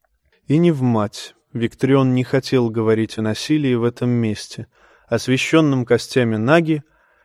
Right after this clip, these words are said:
и чертогом Серого Короля. Но ему много ночей подряд снилось, как он бьет кольчужным кулаком по ухмыляющейся роже Эурона,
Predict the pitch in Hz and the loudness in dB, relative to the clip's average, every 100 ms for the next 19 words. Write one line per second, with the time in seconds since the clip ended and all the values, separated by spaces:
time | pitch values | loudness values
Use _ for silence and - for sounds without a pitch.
0 | - 120 - 123 - 156 143 131 120 _ | -12 -8 -4 -4 2 2 4 0 -2 _
1 | - - 123 117 110 - 117 113 104 101 | -14 0 2 4 2 -2 0 0 0 -6
2 | - _ _ _ _ _ - 120 160 185 | -12 _ _ _ _ _ -4 2 6 6
3 | 185 185 185 156 143 131 - 156 127 117 | 6 6 6 4 2 0 0 0 2 4
4 | 135 139 - 135 147 151 131 - 113 123 | 4 4 0 0 2 2 0 -2 -2 0
5 | 117 113 127 143 - 113 - 131 113 110 | -2 0 0 0 0 -2 -2 -4 -2 -4
6 | 104 - 110 98 151 160 147 127 - 117 | -4 -2 -2 0 0 0 0 -2 -2 -2
7 | 123 165 156 - 131 - 120 135 123 131 | 0 2 0 -2 -4 -2 2 2 2 -2
8 | - 131 135 139 131 107 101 | -2 -2 0 2 0 -2 -6